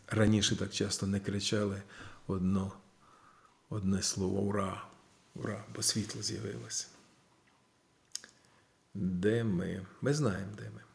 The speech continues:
Ми тут, в Україні. Ми знаємо, що відбувається в державі.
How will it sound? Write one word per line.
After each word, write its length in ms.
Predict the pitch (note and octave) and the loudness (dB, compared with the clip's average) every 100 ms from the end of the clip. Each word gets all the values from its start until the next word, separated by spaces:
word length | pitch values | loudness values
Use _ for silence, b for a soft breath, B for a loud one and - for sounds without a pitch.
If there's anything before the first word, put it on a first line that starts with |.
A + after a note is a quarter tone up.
| _ _ _ _ - _ _ _ - | _ _ _ _ -20 _ _ _ -6
Ми 280 | A#2+ F#3 - - | 0 0 0 -4
тут, 360 | - A2+ - - | -2 -2 -4 -8
в 60 | - | -6
Україні. 640 | - F#2 F#2 F#2 G2+ - - _ - - _ B B B - | -4 -2 -2 -4 -6 -12 -20 _ -20 -20 _ B B B -2
Ми 60 | |
знаємо, 280 | G2+ A#2 B2 | 4 4 4
що 140 | - G#2+ | 4 4
відбувається 680 | G2 G2+ G#2 G2+ G2 - | 4 2 4 2 -2 -4
в 60 | F#2 | -4
державі. 600 | F#2+ F#2+ F#2+ F#2+ F#2 | -6 -6 -6 -6 -6